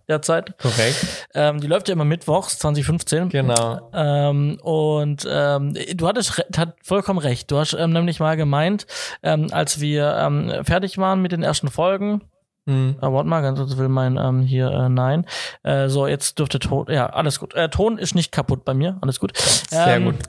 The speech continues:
Speaker 1: äh, genau, ähm, du hattest mal gemeint, als du dann die Sendungen, die wir fertig hatten, ähm, die du dann
Speaker 2: Mhm.
Speaker 1: in euer System geladen hast, dass die dann irgendwann ausgestrahlt werden über den Satelliten.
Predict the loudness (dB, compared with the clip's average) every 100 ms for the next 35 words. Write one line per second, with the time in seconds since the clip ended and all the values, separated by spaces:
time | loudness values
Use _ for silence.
0 | -6 -4 -6 -2 0 2 0 -2 0 0
1 | 2 2 2 0 -4 -10 -10 -2 0 0
2 | 0 0 2 2 2 0 -2 -2 -2 -2
3 | 0 2 2 0 0 2 2 0 0 0
4 | 0 0 -2 0 -2 -2 0 2 2 2
5 | 2 2 2 0 0 0 2 0 -2 -2
6 | 0 2 2 0 0 -2 0 -4 -2 -2
7 | 0 0 -4 -10 -2 -2 2 0 2 -2
8 | -2 -4 -2 -4 -2 -2 -2 -2 -2 0
9 | -2 0 -2 0 -2